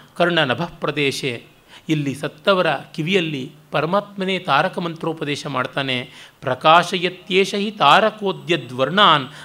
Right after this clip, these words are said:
ನೃಣಾಂ ಕರ್ಣ ನಭಃ ಪ್ರದೇಶೆ." ಕಿವಿಯೆಂಬ ಆಕಾಶದಲ್ಲಿ, ಕಿವಿಯೆಂಬ ವಿವರದಲ್ಲಿ, ಅಲ್ಲಿಯ ಒಂದು ಅವಕಾಶದಲ್ಲಿ "ತಾರಕೋದ್ಯದ್ ವರ್ಣಾನ್ ಪ್ರಕಾಶಯತಿ" ಅಂತ,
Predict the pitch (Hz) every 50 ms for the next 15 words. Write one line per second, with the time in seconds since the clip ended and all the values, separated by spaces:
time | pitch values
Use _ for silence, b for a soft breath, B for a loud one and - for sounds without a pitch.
0 | B - 143 127 143 165 180 175 160 147 135 - - 151 156 190 202 208 175 143
1 | 127 139 160 156 - - 156 151 139 139 139 135 127 - - 135 123 120 - -
2 | _ _ b b b b b b b _ - 175 170 170 185 214 220 220 220 208
3 | 214 165 147 156 170 - - 208 208 208 202 156 156 160 151 139 135 - - 147
4 | 156 175 196 202 196 175 185 151 131 135 139 180 175 156 139 143 131 131 131 127
5 | 117 113 - - B B B B B - 156 170 170 185 180 170 139 127 - -
6 | - 175 160 151 127 135 123 113 - b b b b b b b _ - - -
7 | - - 147 135 165 175 - 220 240 214 233 220 160 160 160 147 139 135 123 120
8 | - - B B B B B _ - 156 151 185 220 254 254 - - 240 233 220
9 | - 160 156 160 202 202 156 151 147 156 165 160 160 156 156 151 151 170 151 -
10 | 143 - - 151 151 147 151 - 139 131 123 117 - 123 117 113 110 -